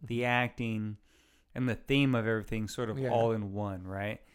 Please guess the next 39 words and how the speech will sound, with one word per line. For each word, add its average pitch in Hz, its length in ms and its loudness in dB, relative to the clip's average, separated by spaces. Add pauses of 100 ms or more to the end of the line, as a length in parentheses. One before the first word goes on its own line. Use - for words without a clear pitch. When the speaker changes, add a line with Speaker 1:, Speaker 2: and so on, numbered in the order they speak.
(260)
Speaker 1:
Where 131 120 -2
she 143 200 0
literally, 143 400 6
like, 120 320 2
you 143 140 -2
know, 127 220 2
she 143 180 -6
could 151 120 2
have 123 100 -2
went 135 240 4
up 139 140 4
to 147 120 -2
that 139 220 4
little 147 180 0
girl, 110 420 -2 (600)
stood - 380 2
over 135 400 4
her, 101 340 -4 (360)
and 117 160 -4
scolded 135 460 4
her, 110 180 -2
pointed 156 400 4
Speaker 2:
Mm-hmm. 151 60 8
Speaker 1:
at 143 140 8
her, 135 120 4
and 123 120 2
been 120 200 0
like, 107 200 -2
Speaker 2:
Yeah. 117 80 -10
Speaker 1:
"Hey, 131 140 2
don't 120 220 -2 (140)
touch - 260 0
my 156 120 2
daughter 123 380 2
again. 104 500 -4 (420)
I'm 120 120 -2
gonna 123 140 2
hurt 123 380 0
you." 101 260 -10